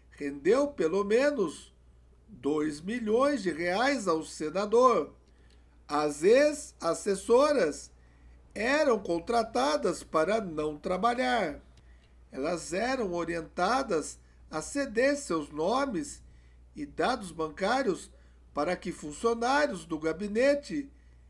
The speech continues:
recolhessem mensalmente de suas contas os valores a serem destinados ilegalmente ao parlamentar.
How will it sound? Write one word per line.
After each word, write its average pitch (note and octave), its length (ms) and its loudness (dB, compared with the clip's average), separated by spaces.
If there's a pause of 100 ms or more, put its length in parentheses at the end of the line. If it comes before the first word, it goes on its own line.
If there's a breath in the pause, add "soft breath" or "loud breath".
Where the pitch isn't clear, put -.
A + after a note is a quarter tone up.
(200 soft breath)
recolhessem F#3 920 0
mensalmente G3+ 1080 -4 (440 soft breath)
de C3+ 120 -8
suas F#3+ 360 -4
contas A#3 680 -2 (400 soft breath)
os C#4+ 220 0
valores C#4 960 2 (400 soft breath)
a D3+ 180 -10
serem A3+ 440 -2
destinados G3+ 920 -4 (460 soft breath)
ilegalmente A3 1120 0
ao E3 100 4
parlamentar. G#3 1120 0